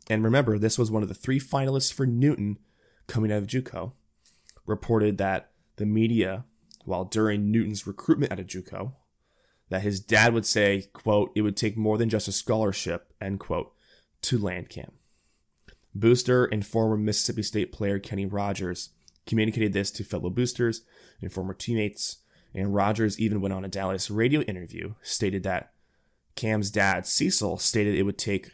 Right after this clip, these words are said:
quote, "anywhere between a hundred thousand dollars and a hundred and eighty thousand dollars to get his son to transfer to Mississippi State," end quote. Auburn went on record to say that they were not involved in any pay or play scheme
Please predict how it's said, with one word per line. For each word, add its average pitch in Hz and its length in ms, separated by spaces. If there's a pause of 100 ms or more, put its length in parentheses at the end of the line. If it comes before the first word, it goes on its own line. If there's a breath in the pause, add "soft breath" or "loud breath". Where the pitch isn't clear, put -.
(140)
quote, 92 420 (440 loud breath)
"anywhere 117 300
between 110 380
a 101 80
hundred 113 260
thousand 107 300
dollars 92 480
and 95 120
a 92 60
hundred 98 240
and 98 140
eighty 127 180
thousand 90 360
dollars 87 460 (380 loud breath)
to 117 120
get 104 180
his 110 140
son 110 200
to 104 60
transfer 95 640 (160)
to 110 160
Mississippi 101 520
State," - 400
end 80 140
quote. - 260 (1120 soft breath)
Auburn 110 440
went 104 140
on 101 160
record 101 260
to 95 80
say 101 160
that 90 100
they 92 100
were 92 100
not 98 200
involved 127 640
in 101 160
any 95 180
pay 113 320
or 117 80
play 104 520 (360 soft breath)
scheme 95 680